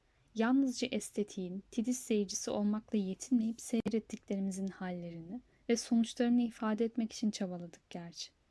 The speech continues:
Ama kimselerin aklını çelmeye ya da iradesini etkilemeye niyetlenmeden,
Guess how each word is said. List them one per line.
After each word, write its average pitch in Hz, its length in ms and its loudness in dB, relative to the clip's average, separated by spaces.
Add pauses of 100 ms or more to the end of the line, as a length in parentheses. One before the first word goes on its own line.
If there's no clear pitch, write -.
(360)
Ama 277 160 8
kimselerin 262 580 6
aklını 240 420 2
çelmeye 226 460 4
ya 240 120 4
da 208 60 2
iradesini 202 760 -2
etkilemeye 202 680 -2
niyetlenmeden, 202 960 0